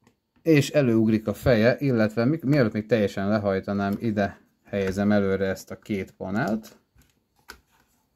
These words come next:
És... Még nem zárom be teljesen ezt a mellkas részt, mert előtte érdemes most helyre rakni neki a vállát,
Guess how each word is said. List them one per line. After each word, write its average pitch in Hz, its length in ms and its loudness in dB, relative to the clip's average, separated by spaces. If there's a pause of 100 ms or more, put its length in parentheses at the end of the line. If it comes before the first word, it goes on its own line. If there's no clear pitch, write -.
(1400)
És... 104 720 -2 (3250)
Még 110 240 0
nem 247 160 0
zárom 110 340 6
be 101 100 2
teljesen 123 560 0
ezt 104 180 -6
a 104 40 -4
mellkas 104 460 -4
részt, 131 240 -4
mert 107 240 0
előtte 123 600 0 (480)
érdemes 117 420 2
most 143 300 0
helyre 110 320 0
rakni 101 280 -4
neki 101 280 -4
a 101 80 -2
vállát, 107 680 0